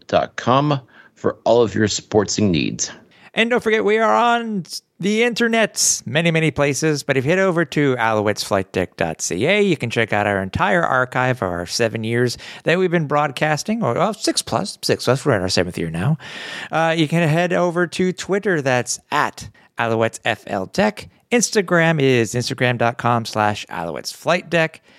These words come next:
Speaker 2: Facebook, search for Alouettes Flight Deck Pod.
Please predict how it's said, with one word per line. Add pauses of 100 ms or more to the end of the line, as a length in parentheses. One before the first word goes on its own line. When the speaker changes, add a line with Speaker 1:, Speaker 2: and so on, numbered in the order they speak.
(140)
Speaker 2:
Facebook, (380)
search
for
Alouettes
Flight
Deck
Pod.